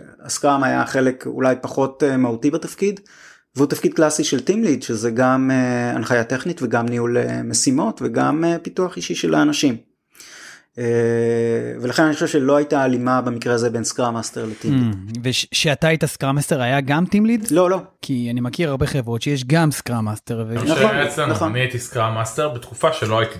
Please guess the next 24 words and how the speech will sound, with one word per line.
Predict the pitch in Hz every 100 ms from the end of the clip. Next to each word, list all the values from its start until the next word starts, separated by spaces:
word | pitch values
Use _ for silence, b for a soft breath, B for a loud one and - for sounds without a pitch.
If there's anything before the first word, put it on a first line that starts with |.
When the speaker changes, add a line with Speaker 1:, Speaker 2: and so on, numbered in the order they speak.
| -
Speaker 3:
בטים | 90 - 92
ליד. | 98
Speaker 2:
כן, | 139 123
אבל | 117 117 113
גם | 113
סיפרת | - 120 120 127
לי | 117
שממש | - 131 107 - 117 120 -
לא | 104
אהבת | 127 -
את | 185
זה, | 185
וזה | 123
בכלל | 117 147 139
לא | 135
היה | 139 139 131 123 _ _ _ _
הפול | - 160
טיים | 139 180
שלך, | 180 175 139
אבל | 123 131
באמת | 123 139 196
אני | 180
שואל | 131 156 202
אתכם, | - 170